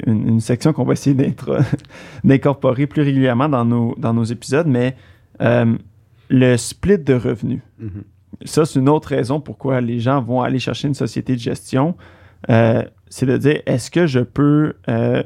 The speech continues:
Speaker 1: verser à ma ou mon conjoint, euh, une, une portion des, des dividendes si mon conjoint souscrit à des actions ?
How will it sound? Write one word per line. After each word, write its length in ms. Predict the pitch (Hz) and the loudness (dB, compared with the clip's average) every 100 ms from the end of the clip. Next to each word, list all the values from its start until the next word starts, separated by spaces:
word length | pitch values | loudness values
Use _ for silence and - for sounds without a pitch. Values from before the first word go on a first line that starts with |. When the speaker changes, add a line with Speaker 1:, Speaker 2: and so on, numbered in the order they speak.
| - | -4
Speaker 1:
verser 520 | 139 135 - 147 151 | 0 -2 -2 0 2
à 180 | 117 113 - - | 2 -2 -8 -8
ma 480 | - 123 131 131 131 | -4 0 2 2 2
ou 60 | |
mon 200 | 120 127 | 2 2
conjoint, 520 | 127 135 139 127 143 143 - - - _ - | 0 0 0 0 0 0 -4 -20 -20 _ 0
euh, 320 | 117 110 110 117 - _ _ _ _ _ - | 2 4 2 0 -6 _ _ _ _ _ 0
une, 380 | 135 127 117 - _ _ _ | 2 4 0 -2 _ _ _
une 180 | - 123 | -2 0
portion 540 | - 135 - 139 143 135 | 2 -2 0 0 2 2
des, 220 | 120 117 | 0 -2
des 140 | - | -2
dividendes 580 | 151 117 120 131 123 113 | -2 -2 -2 -2 -2 -4
si 240 | - - 131 | -10 -4 -2
mon 220 | 117 113 | 0 -2
conjoint 480 | - 120 127 127 127 | -2 -4 0 0 -2
souscrit 400 | - - 127 - | -8 -8 -6 -2
à 80 | 135 | -2
des 80 | 127 | 0
actions ? 320 | 143 - - | -4 -8 -12